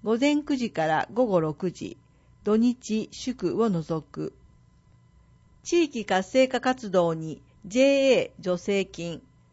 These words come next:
地域貢献事業の一環として、町内の団体の皆さんが平成二十九年度に行う活動にジェイエーから助成金が交付されます。助成総額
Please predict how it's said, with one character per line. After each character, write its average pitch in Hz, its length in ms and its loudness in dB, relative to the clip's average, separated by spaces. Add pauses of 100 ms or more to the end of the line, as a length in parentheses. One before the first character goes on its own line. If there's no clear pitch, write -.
(380)
地 320 200 0
域 190 160 -4
貢 226 340 0
献 233 240 -2
事 214 140 -6
業 185 200 2
の 160 140 -6
一 160 180 -10
環 208 280 -2
と 202 100 0
し - 140 -8
て、 175 340 0 (260)
町 320 220 0
内 190 240 0
の 160 140 -6
団 240 260 0
体 254 240 0
の 240 140 0
皆 254 240 0
さ 208 160 -4
ん 156 120 -8
が 143 220 -6 (320)
平 262 220 0
成 277 220 2
二 254 180 4
十 185 220 -2
九 - 180 -10
年 208 260 -2
度 160 100 -4
に 160 120 -8
行 151 140 -6
う 196 440 -2
活 202 320 -8
動 196 240 0
に 185 240 -6 (300)
ジ 220 140 2
ェ 285 80 8
イ 294 100 0
エ 269 120 4
ー 202 60 0
か 165 140 -4
ら 165 260 0 (100)
助 196 160 -2
成 277 240 0
金 262 260 -2
が 247 140 -2
交 220 220 -2
付 220 100 -18
さ 185 120 -2
れ 180 120 0
ま 160 180 -6
す。 - 200 -20 (540)
助 240 140 0
成 302 220 0
総 285 260 2
額 151 420 -8